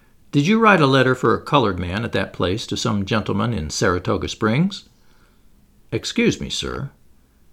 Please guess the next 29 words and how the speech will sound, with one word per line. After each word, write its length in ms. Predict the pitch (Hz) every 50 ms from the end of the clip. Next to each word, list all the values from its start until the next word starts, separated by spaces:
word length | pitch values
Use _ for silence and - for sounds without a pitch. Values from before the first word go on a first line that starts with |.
| _ _ -
if 100 | 127 -
I 80 | 139 131
say 260 | - - 170 165 156
that's 280 | 151 147 143 143 -
none 180 | - 127 131 131
of 100 | 120 110
your 100 | 120 117
business," 640 | 113 143 127 92 - 69 - - - - - - - _ _ _ _ -
answered 380 | - 92 82 - - 78 -
Bass, 520 | 78 85 71 64 76 110 - - - - - _ _ _ _ _ _
stopping 640 | - - - 160 151 127 - 85 78 82 107 135 - _ _ _ _ _ -
and 180 | - 117 113 123
looking 260 | 131 - - 123 98
his 220 | 107 131 120 -
interrogator 720 | 120 107 98 - 170 180 147 85 71 - 73 73 73 98 110
searchingly 640 | - - - - 170 160 - - 104 90 85 92
in 100 | 95 98
the 60 | 110
face. 560 | 107 - 143 127 113 110 - - - - - - _ _ _ _ _ _ _ _ _ _ _ _ _ _ _ _ _
"Perhaps 440 | - 170 156 190 220 226 226 - -
I'm 200 | 185 175 165 156
rather 240 | 156 151 147 147 120
hasty, 440 | - 147 127 - - - - - 76
Mister 260 | 73 73 - - -
Bass. 520 | - 87 80 73 90 123 131 - - - - - _ _ _ _ -
I 80 | - 135
beg 240 | 135 160 165 170 160
your 100 | 170 160
pardon, 460 | - 143 107 73 69 - 62 57 -